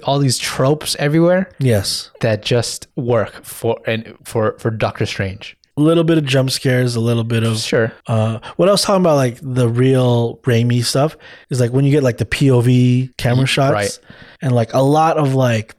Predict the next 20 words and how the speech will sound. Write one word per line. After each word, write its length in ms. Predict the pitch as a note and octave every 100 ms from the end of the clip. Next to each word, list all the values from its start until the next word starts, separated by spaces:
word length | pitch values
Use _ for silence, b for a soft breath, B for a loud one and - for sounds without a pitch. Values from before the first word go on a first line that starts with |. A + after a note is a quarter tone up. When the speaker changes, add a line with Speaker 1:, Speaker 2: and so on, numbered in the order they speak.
| -
Speaker 2:
he 80 |
does 180 | D3+ F3
this 140 | C#3+ A#2+
a 60 |
lot 200 | B2+ B2
where, 120 | A2+
like, 180 | A2+ G#2+ B B
the 100 | D3+
monster 760 | D3 D3+ D#3 D3+ - D#3 B2+ A#2 -
is 220 | B2 A2+
right 480 | B2+ C#3 D3+ C3 -
on 160 | C3
the 80 | B2+
face 340 | - B2+ A#2
of 200 | - C3
the 100 | A#2+
victim. 340 | A#2+ C#3 - D#3+
<laughs> 40 | -
Like, 200 | A3+ C#3+
Speaker 1:
Yeah. 260 | B2 A#2+